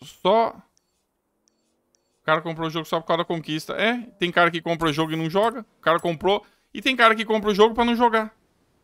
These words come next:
E aí? Que é pior que isso? É só você ver as conquistas aí. Você olha lá, tem conquista que, tem conquista que não faz o menor sentido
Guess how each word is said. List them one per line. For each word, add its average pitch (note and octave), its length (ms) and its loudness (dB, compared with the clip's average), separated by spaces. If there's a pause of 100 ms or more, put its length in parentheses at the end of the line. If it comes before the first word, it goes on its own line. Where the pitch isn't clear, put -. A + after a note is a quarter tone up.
(640)
E A3+ 120 -8
aí? G3 220 -2 (480)
Que - 80 2
é G3 40 0
pior A3 320 4
que B3 120 -6
isso? - 320 -8 (2500)
É D4+ 120 -4
só - 160 2
você D#4 140 -4
ver E4+ 100 -4
as F4+ 100 -6
conquistas F#4 500 -4
aí. D#4+ 160 -8 (1800)
Você - 160 -6
olha G#3 300 6
lá, G#3+ 180 -2 (300)
tem A#3+ 120 2
conquista A3 460 -2
que, B3 280 -4 (120)
tem G3+ 160 -4
conquista F#3+ 440 -6
que F#3+ 80 -8
não F3+ 120 -4
faz F3+ 240 -4
o E3+ 60 -8
menor D#3+ 360 -2
sentido F#3+ 680 -8